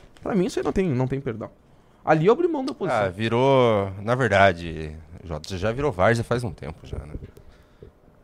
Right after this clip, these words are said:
Speaker 2: Indicação pra P G R, ministro.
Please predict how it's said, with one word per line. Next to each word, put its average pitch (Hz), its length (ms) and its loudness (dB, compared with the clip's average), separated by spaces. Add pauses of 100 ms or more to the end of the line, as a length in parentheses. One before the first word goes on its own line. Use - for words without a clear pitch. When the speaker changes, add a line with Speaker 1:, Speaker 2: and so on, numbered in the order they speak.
(280)
Speaker 2:
Indicação 95 640 0
pra 92 180 -2
P 95 160 0
G 85 120 0
R, 87 280 0
ministro. 82 600 -8